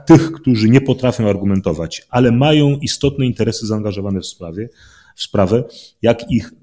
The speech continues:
y, y, jak wzmocnić ich głos, jak ich dowartościować. To jest dobre tru-, pytanie. E, i nie ulega, jak, jakbyście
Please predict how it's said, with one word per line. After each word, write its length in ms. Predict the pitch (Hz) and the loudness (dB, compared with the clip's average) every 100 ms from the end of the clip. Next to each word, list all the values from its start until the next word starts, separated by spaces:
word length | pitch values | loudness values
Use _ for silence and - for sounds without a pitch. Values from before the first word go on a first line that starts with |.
| _ | _
y, 60 | 110 101 | -4 0
y, 440 | 98 98 104 101 104 | 0 -2 -2 -4 -2
jak 240 | 117 95 - | -2 -4 -4
wzmocnić 600 | 90 113 120 - 104 107 | 2 4 4 2 -2 -4
ich 80 | |
głos, 360 | 95 98 85 - | -2 -2 -2 -6
jak 160 | 85 101 | -8 -2
ich 60 | |
dowartościować. 720 | 95 98 - 98 - 78 - - | 0 0 -2 -6 -6 -8 -8 -4
To 80 | |
jest 120 | 117 104 | -2 2
dobre 260 | 113 117 - - _ 113 98 _ | 4 2 -2 -12 _ -16 -16 _
tru-, 240 | 110 107 - | -6 -4 -4
pytanie. 520 | - 95 85 123 190 - - - - - - - | 0 2 2 0 -2 -6 -14 -8 -8 -8 -12 -4
E, 360 | 107 107 107 107 - - _ _ | 2 4 4 0 -8 -20 _ _
i 360 | 156 156 165 _ _ - 165 - | -4 -2 -4 _ _ -16 -12 0
nie 100 | 165 | 2
ulega, 200 | 165 151 | 4 2
jak, 260 | 156 143 - | -2 -4 -4
jakbyście 420 | 135 139 - 147 | -2 0 2 0